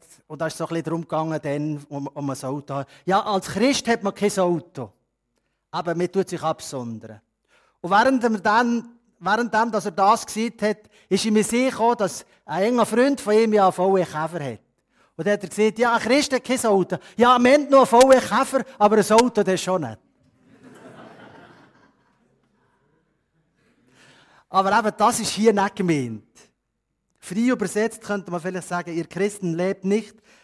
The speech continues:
nach dem Denk- und Wertschema dieser Welt.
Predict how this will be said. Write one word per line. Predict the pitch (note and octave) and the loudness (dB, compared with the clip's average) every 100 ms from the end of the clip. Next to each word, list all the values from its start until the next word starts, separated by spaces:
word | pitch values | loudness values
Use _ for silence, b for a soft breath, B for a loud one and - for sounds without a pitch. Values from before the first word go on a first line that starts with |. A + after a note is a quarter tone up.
| b - | b -6
nach | D#3+ | -6
dem | - E3 D3 | -4 -6 -2
Denk- | F#3 A3+ B3+ - | -2 0 -2 -4
und | F#3+ D3+ C3+ | -6 -6 -4
Wertschema | F#3 G#3+ - - F#3 F#3 F#3+ F3+ | -4 -4 -10 -10 -6 -6 -6 -8
dieser | - D#3+ - B2+ | -8 -16 -18 -16
Welt. | A#2+ B2+ A2+ | -14 -14 -14